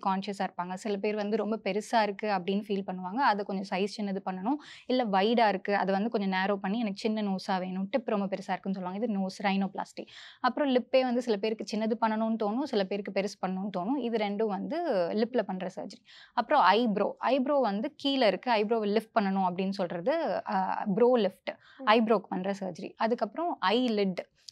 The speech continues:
Speaker 1: கண்ணுல மேல இருக்கிற ஐலிட், அப்பர் ஐலிட், லோவர் ஐலிட் ரெண்டுக்குமே வந்து லூசா இருக்கு, சாகிங் இருக்கு, இல்ல இந்த under eye bags-ன்னு சொல்லுவாங்க இல்லையா, அது எல்லாத்துக்கும் கரெக்ட் பண்றதுக்கு ஒரு ஒரு சர்ஜரி இருக்கு. இது இல்லாம ஃபேஸோட ஷேப்பே வந்து வி ஷேப் கொண்டு வரதுக்கு இந்த போன்லாம் சர்ஜரி பண்ணலாம். அப்புறம்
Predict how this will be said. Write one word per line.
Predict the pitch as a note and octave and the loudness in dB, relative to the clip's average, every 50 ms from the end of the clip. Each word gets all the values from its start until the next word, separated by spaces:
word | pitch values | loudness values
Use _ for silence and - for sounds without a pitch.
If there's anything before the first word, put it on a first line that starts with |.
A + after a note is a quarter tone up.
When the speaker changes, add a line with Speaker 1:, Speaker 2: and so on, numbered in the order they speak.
| - - | -2 0
Speaker 1:
கண்ணுல | G#3 G3+ A3 A3+ A3 | 2 4 4 4 4
மேல | G#3 G3 G3 G#3 A3+ A#3 A3+ | 4 4 2 2 2 2 2
இருக்கிற | A3 G#3+ G3+ - A3 G#3 G#3 G3+ G3 F#3+ | 2 0 0 0 2 4 4 6 6 4
ஐலிட், | F#3 G3 G3+ G3+ G3+ G3+ | 4 4 2 0 0 0
அப்பர் | D#4+ F4 - - G3 G3 - A#3+ A3+ | 0 -2 0 2 0 2 4 6 4
ஐலிட், | G#3+ G#3+ G#3+ C#4 D4+ A3+ | 6 4 2 2 2 2
லோவர் | G3+ F#3+ F#3 F#3 | 4 2 2 2
ஐலிட் | F3 E3+ F#3+ G#3 G3 G3 | 0 -2 -4 -4 -4 -4
ரெண்டுக்குமே | F#3+ G3 A3 A3+ A#3+ - B3+ B3+ B3+ | -2 -2 0 -2 -2 -2 -2 -2 -2
வந்து | B3+ A3+ G3+ G3 G#3+ D4 | -2 -2 -2 -2 -2 -2
லூசா | D4 A#3 A#3 A#3 A#3 - A#3+ | -2 -2 -2 -4 0 2 2
இருக்கு, | G#3 G3 G3 - A3+ A3+ | 2 2 0 -2 -2 0
சாகிங் | A3 G3 G3 G3 G#3 G3+ | 0 0 0 0 -2 -2
இருக்கு, | G3+ F#3 F#3 - - D4 D4+ - - - - - | -4 -6 -6 -6 -6 -6 -6 -8 -14 -20 -4 0
இல்ல | - B3+ C4 C4 | 2 2 2 2
இந்த | B3+ A#3+ A3+ G#3+ G3+ F#3+ G3 G3+ G#3+ G3+ | 2 2 2 2 2 4 4 4 4 4
under | G#3 A#3+ C4 C4 | 4 4 4 4
eye | B3+ A#3+ G#3 F#3+ | 4 2 2 4
bags-ன்னு | F#3+ F#3+ G3 G3+ G#3 G#3 - A3+ G#3+ | 4 6 6 4 4 2 -2 -2 -2
சொல்லுவாங்க | G#3 - G3 F#3 F#3 F3+ F3+ F#3 | -2 -2 -2 -2 -2 -2 -2 0
இல்லையா, | F#3+ G3 G3 - | 0 0 0 0
அது | - G3+ G3+ F#3 A3 | 0 0 2 2 2
எல்லாத்துக்கும் | G#3+ G#3 G3+ G#3 G#3+ A3 G#3+ G3+ - - B3+ A#3+ | 2 2 2 2 2 2 0 0 0 -2 0 2
கரெக்ட் | G3+ F#3 F#3+ - - F#3+ | 0 0 -2 -2 -4 -4
பண்றதுக்கு | F#3 F#3 - - | -4 -4 -6 -4
ஒரு | - A#3 G3+ F#3+ | -2 0 0 0
ஒரு | F#3 F3+ - - | 0 -2 -4 -6
சர்ஜரி | F3 - E3 F3+ F3 | -8 -8 -8 -8 -10
இருக்கு. | F3+ - G3 - - - - - - - - | -10 -12 -14 -18 -20 -20 -20 -20 -20 -4 0
இது | C4 C4+ B3 C4+ | 2 2 4 4
இல்லாம | C4+ B3 A#3+ A#3+ A#3 A#3 B3+ C#4+ D4 C#4+ | 4 4 2 2 2 2 0 0 -2 -2
ஃபேஸோட | - A#3+ A#3+ B3+ B3 - C4+ A#3 G#3 A3 A3 - | 0 0 0 0 0 2 2 2 2 0 0 2
ஷேப்பே | - A3 A3 A#3 A#3 - B3+ B3 B3 | 2 4 4 4 2 4 4 4 4
வந்து | A#3+ G#3+ G3 G3+ C4+ D4 A#3 | 4 2 2 0 0 0 0
வி | G#3+ A3 A3+ | -2 -2 -2
ஷேப் | A3+ - - A3+ G#3+ A3 - | -2 0 0 0 0 0 -2
கொண்டு | - G3 G3+ G3 G3 F#3+ | -4 -2 0 2 2 2
வரதுக்கு | F#3 F3+ F3 - F#3+ G3 C4 | 0 -2 -4 -6 -6 -4 -2
இந்த | D#4 D#4+ C#4 A3 G3 F#3 F#3 | -2 0 0 0 0 0 0
போன்லாம் | G3 G3+ G#3+ G#3+ G#3 G3 G3 G#3 G3+ | 0 0 0 0 0 0 0 0 0
சர்ஜரி | - F3+ F3+ E3 F3 F#3 | -2 -2 -2 -2 -4 -6
பண்ணலாம். | F3+ - - F3+ F#3 A#3+ C#4+ | -6 -8 -8 -6 -6 -4 -4
அப்புறம் | C#4 A#3+ - B3+ B3+ B3 | -6 -6 -4 -4 -4 -4